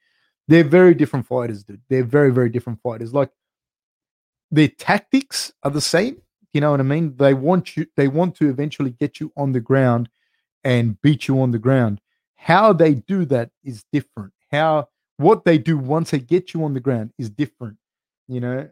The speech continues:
um, Islam is very, like, he'll hunt submissions. He'll hunt submissions. He'll risk a little bit of a position for it.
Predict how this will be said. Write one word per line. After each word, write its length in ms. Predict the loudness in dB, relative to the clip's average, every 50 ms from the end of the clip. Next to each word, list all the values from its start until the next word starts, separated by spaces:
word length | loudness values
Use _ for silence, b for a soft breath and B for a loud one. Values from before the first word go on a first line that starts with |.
| _ -12
um, 480 | -8 -6 -6 -6 -6 -8 -10 -12 -16 _ _ _ _ _ _ _ _ _ _ _ _ _ _ _ _ _ _ _ _ _ _ _ _ _ _ _ _ _ -2
Islam 400 | -2 -2 0 0 0 0 0 0
is 80 | -2 -4
very, 640 | -4 0 4 4 6 6 6 4 4 2 -2 -6 _ _
like, 300 | -6 -4 -4 -4 -6 -10 _
he'll 300 | _ -2 2 2 2 2
hunt 300 | 2 0 -2 -2 -2 -6
submissions. 640 | -10 -10 -8 -6 -6 -6 -8 -8 -8 -8 -10 -10 -10
He'll 260 | -8 -8 -6 -8 -8 _ _ _ _ _ _ _
hunt 260 | -2 0 0 0 -2
submissions. 500 | -4 -8 -6 -6 -8 -8 -6 -8 -8 -4
He'll 140 | 0 0 0
risk 360 | 4 4 4 4 4 0 -2
a 60 | -2
little 180 | 0 0 0 0
bit 140 | 0 0 -2
of 80 | -2
a 60 | -4 -6
position 580 | -6 -8 -6 -6 -6 -6 -6 -8 -10 -10 -10 -8
for 280 | -4 -2 0 0 0
it. 80 | -2